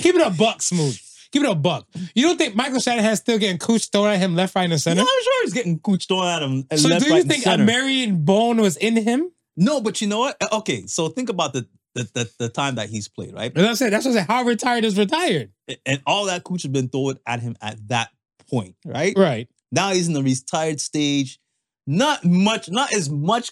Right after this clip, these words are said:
Speaker 2: cooch is getting thrown at him, but still, there's still, there's still,
Speaker 1: Bullshit.
Speaker 2: there's still a fair
Speaker 1: Bullshit?
Speaker 2: amount of cooch.
Speaker 1: I call bullshit.
Speaker 2: You still think he's,
Speaker 1: Bullshit?
Speaker 2: you think he's getting as amount of cooch thrown
Speaker 1: I
Speaker 2: at him
Speaker 1: think
Speaker 2: as he
Speaker 1: Michael
Speaker 2: was in
Speaker 1: Shan-,
Speaker 2: high
Speaker 1: I,
Speaker 2: school?
Speaker 1: I, I think,
Speaker 2: I mean,
Speaker 1: and
Speaker 2: not
Speaker 1: you
Speaker 2: high
Speaker 1: know,
Speaker 2: school,
Speaker 1: and you
Speaker 2: in,
Speaker 1: know
Speaker 2: in
Speaker 1: why? I'll tell you this.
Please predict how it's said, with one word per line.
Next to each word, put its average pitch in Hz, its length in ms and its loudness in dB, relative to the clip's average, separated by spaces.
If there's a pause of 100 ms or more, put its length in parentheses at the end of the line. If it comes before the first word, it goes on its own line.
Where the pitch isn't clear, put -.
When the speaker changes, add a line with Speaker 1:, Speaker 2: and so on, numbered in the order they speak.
(100)
Speaker 2:
cooch 269 260 2
is 214 100 0
getting 226 320 0
thrown 247 220 2
at 247 120 0
him, 240 80 -2 (220)
but 285 100 2
still, 311 300 -2
there's 370 240 -2
still, - 220 -2
there's 139 200 4
still, 311 140 2
Speaker 1:
Bullshit. 123 240 -6
Speaker 2:
there's 285 160 0
still 311 160 2
a 247 60 -4
fair 202 100 -2
Speaker 1:
Bullshit? 214 260 6
Speaker 2:
amount 220 200 6
of 156 80 -6
cooch. 147 140 -2 (140)
Speaker 1:
I 165 80 -2
call 190 280 0
bullshit. 381 580 4 (120)
Speaker 2:
You - 120 4
still 415 320 -2
think 415 160 -4
he's, 415 160 -4
Speaker 1:
Bullshit? 381 480 6
Speaker 2:
you 440 160 6
think 339 160 0
he's 294 120 2
getting 294 200 0
as 233 80 0
amount 302 260 0
of - 120 -8
cooch 349 380 -2
thrown 294 140 0
Speaker 1:
I - 120 4
Speaker 2:
at - 20 4
him 349 60 0
Speaker 1:
think 427 120 4
Speaker 2:
as 320 80 2
he 294 60 6
Speaker 1:
Michael 320 160 4
Speaker 2:
was 339 120 4
in 359 40 2
Speaker 1:
Shan-, 349 160 4
Speaker 2:
high 349 160 2
Speaker 1:
I, - 60 2
Speaker 2:
school? 427 240 -2
Speaker 1:
I, 453 200 2
I 160 120 -2
think, 170 180 -2
Speaker 2:
I 220 60 2
mean, 190 140 2
Speaker 1:
and - 0 -
Speaker 2:
not 170 80 2
Speaker 1:
you 196 40 2
Speaker 2:
high 190 160 4
Speaker 1:
know, 208 60 2
Speaker 2:
school, - 160 0
Speaker 1:
and 185 80 2
you 202 60 2
Speaker 2:
in, 214 40 4
Speaker 1:
know 233 140 2
Speaker 2:
in 196 60 4
Speaker 1:
why? 202 280 0 (280)
I'll 156 120 -2
tell 202 160 0
you 202 140 2
this. - 380 -4